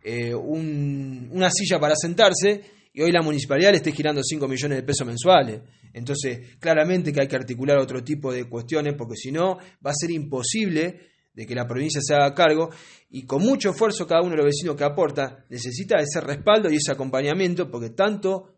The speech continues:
tanto le cuesta a cada uno de nuestros vecinos, no solamente pagar la tasa municipal, pagar la luz, pagar el gas,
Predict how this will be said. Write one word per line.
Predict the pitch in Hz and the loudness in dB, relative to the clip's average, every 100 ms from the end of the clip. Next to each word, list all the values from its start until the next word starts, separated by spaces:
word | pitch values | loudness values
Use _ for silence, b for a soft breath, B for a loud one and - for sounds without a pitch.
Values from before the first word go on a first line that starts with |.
| _ | _
tanto | 156 170 143 | -4 -2 0
le | 143 | 0
cuesta | 147 147 - 156 156 b b _ _ | 0 0 0 -4 -4 b b _ _
a | 147 | -4
cada | 156 151 | 2 4
uno | 151 147 | 4 0
de | 135 | -2
nuestros | 127 135 131 | -4 -2 -2
vecinos, | 143 170 151 143 B B - | -2 -4 -4 -6 B B -8
no | |
solamente | 185 262 254 294 160 123 | 0 2 4 2 0 0
pagar | 135 143 | 0 0
la | 135 | -2
tasa | 135 120 | -4 -6
municipal, | 127 127 120 120 120 107 - b b | -8 -10 -12 -10 -8 -10 -14 b b
pagar | - 139 151 | -6 0 0
la | 147 | 2
luz, | 147 165 165 156 | 2 2 2 0
pagar | 135 143 156 | 0 2 2
el | 147 147 | 2 2
gas, | 160 156 143 123 - | 4 6 6 2 -6